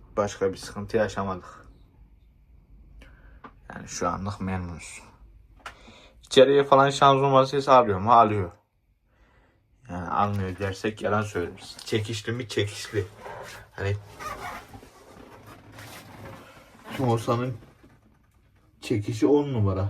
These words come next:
Yakıtı da idare eder. Ama ses alıyor yani.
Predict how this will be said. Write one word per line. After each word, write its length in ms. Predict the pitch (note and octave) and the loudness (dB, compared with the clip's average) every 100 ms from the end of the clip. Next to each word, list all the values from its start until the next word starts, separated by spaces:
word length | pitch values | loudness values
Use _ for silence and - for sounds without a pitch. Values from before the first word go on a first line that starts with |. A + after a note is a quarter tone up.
| - _ _ - - - - - - _ _ - | -8 _ _ -20 -20 -20 -20 -20 -20 _ _ -2
Yakıtı 500 | A#2+ A2 G#2+ - A#2+ | -2 -2 -8 -10 0
da 280 | A#2 G#2+ - _ _ _ - | 2 2 -4 _ _ _ -8
idare 500 | B2+ G#2 F#2+ - - | -2 2 2 2 -4
eder. 320 | G2 G#2 G2+ - - - - - - - - - - - - - - - - - - - - - - - - - - - - - - - | -6 -8 -8 -10 -16 -18 -20 -20 -20 -20 -20 -20 -20 -20 -20 -20 -20 -20 -20 -20 -20 -20 -20 -20 -20 -20 -20 -20 -20 -20 -20 -20 -20 -8
Ama 300 | - G2 C3 | -4 2 2
ses 320 | C#3 B2 A2+ - | 4 4 4 4
alıyor 360 | A#2 A#2+ G#2+ | 2 4 0
yani. 300 | F2 F2 E2+ | -2 -8 -12